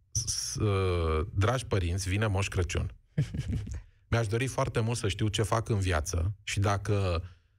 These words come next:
uh, ce o să fac în viață și dacă ceea ce-mi doresc se potrivește cu ceea ce aș putea să fac în viață.” Pentru că sunt două lucruri diferite. Una este ce-mi doresc eu ca și adolescent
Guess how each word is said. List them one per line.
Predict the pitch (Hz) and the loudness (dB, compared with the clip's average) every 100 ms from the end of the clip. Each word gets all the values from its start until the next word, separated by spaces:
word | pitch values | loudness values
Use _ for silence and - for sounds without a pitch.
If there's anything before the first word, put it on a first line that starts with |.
| _ _ | _ _
uh, | 95 | 2
ce | 90 | 4
o | 135 | 2
să | 147 | 2
fac | 131 135 | 0 2
în | 123 | 2
viață | 98 78 73 87 92 123 | 2 0 0 0 0 -2
și | - | 0
dacă | 113 107 101 104 | 2 2 2 0
ceea | - 139 | 2 0
ce-mi | - 123 | 0 0
doresc | 110 101 85 101 | 2 2 0 0
se | - | -2
potrivește | 104 117 104 127 123 | 0 0 0 0 0
cu | 123 | -2
ceea | 117 - 120 | -2 0 0
ce | - 117 | 0 -2
aș | |
putea | 107 123 113 - - - - | 0 -2 0 -2 -4 -14 -8
să | - | -2
fac | 95 98 92 | 0 0 0
în | 90 | 0
viață.” | 82 - - - - - - - | 0 0 -4 -6 -8 -12 -10 -2
Pentru | 110 104 | 0 2
că | 113 | 0
sunt | 110 | 2
două | 143 | 0
lucruri | 156 123 | 0 0
diferite. | 107 98 101 95 85 - - - - _ _ | 0 2 0 0 -2 -6 -8 -20 -20 _ _
Una | 123 180 | 2 2
este | 147 123 | 2 0
ce-mi | 117 123 | 0 2
doresc | 113 110 107 - | 2 2 0 0
eu | 117 113 | 0 2
ca | 101 | 0
și | 95 101 | 0 0
adolescent | 90 87 82 - 85 - | 2 2 0 -2 -2 -4